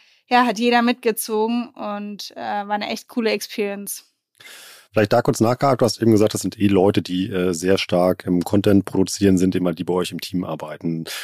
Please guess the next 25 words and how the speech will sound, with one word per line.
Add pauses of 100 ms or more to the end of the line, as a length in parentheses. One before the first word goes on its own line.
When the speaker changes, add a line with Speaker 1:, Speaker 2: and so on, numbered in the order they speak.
(220)
Speaker 2:
Ähm, (420)
waren
das
vier
Mitarbeiterinnen,
die,
ähm, (1040)
eh
schon
irgendwas
mit
Content
zu
tun
haben
oder
ist
auch
eine
starke
Social-Media-Präsenz
ein
Einstellungskriterium
bei
euch?